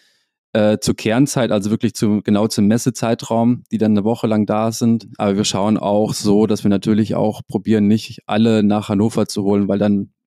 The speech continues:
überlaufen wir auch das Messegelände nur mit D L G-Listen am Ende des Tages.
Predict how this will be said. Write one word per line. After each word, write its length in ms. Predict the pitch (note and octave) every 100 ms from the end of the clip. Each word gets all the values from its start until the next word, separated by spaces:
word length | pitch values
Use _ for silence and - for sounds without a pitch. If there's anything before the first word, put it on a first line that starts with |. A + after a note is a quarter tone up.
| -
überlaufen 600 | B2 A2 G#2+ C3 C3 A2
wir 120 | A2+
auch 80 | A2+
das 200 | A2 -
Messegelände 600 | A#2+ - A2+ G#2+ A#2 G#2+
nur 140 | A2+
mit 340 | A2+ G#2 -
D 180 | A#2 G#2
L 60 | G#2
G-Listen 1080 | G#2+ A2+ A2+ G#2+ _ A#2+ B2+ - - A#2 A2
am 160 | G2+
Ende 220 | G2 A2
des 200 | G#2+ A2
Tages. 540 | - G#2 G#2 A2+ B2+